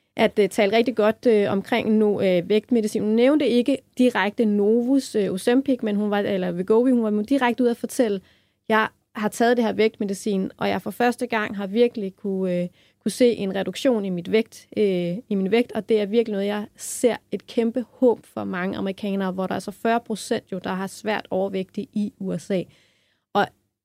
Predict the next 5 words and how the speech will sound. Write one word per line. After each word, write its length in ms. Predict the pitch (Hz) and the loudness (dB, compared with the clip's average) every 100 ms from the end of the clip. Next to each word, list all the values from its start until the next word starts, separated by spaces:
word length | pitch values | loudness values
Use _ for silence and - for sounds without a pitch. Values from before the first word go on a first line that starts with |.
| _ - | _ 0
hendes 440 | 269 277 302 - - | 4 4 2 0 2
udtalelser 680 | 269 262 247 180 180 214 | 2 0 -2 -2 -2 -4
har 240 | 180 190 - | -6 -4 -2
ret 160 | 233 | -2
stor 500 | - - - 262 185 | -2 -6 2 2 2